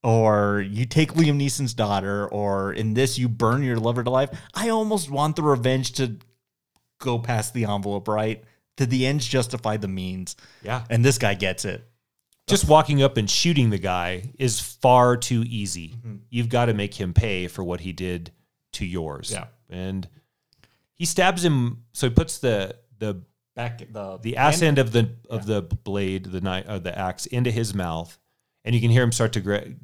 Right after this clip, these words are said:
Speaker 2: you know, gurgle. And what's really troubling about that is you don't see the insertion or the penetration, but you hear kind of the giving of flesh upon the first,
Speaker 1: Mm-hmm.
Speaker 2: um,
Speaker 1: You can almost hear when,
Speaker 2: entry.
Speaker 1: when it pops, right?
Speaker 2: Oh, and then,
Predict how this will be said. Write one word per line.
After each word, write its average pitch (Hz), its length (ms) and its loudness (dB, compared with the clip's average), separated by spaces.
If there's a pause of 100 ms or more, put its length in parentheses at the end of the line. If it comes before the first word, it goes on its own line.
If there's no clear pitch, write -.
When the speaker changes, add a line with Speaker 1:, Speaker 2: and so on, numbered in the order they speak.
(120)
Speaker 2:
you 107 140 -8
know, 151 340 -10
gurgle. 120 440 0 (360)
And 117 100 -2
what's 110 220 0
really 165 200 2
troubling 127 400 2
about 104 180 -2
that 113 160 2
is 104 80 -4
you 104 60 -4
don't 123 240 2
see 123 240 -2
the 101 160 -4
insertion 113 500 -2
or 92 80 -2
the 85 100 -8
penetration, 104 540 -2
but 95 240 -4
you 98 80 -6
hear 123 380 -2
kind 110 260 -2
of 92 220 -4
the 95 100 -6
giving 104 400 -2
of 92 140 -6
flesh 101 360 -4
upon 92 320 -6
the 85 80 -8
first, - 460 -6 (120)
Speaker 1:
Mm-hmm. 107 640 -8
Speaker 2:
um, 80 320 -8
Speaker 1:
You 156 100 0
can 226 140 2
almost 269 320 0
hear 190 100 -2
when, 139 120 4
Speaker 2:
entry. 104 200 -2
Speaker 1:
when 131 140 0
it 120 120 -4
pops, 113 380 -4
right? 101 360 -4
Speaker 2:
Oh, 104 200 -4
and 98 160 -2
then, 123 300 0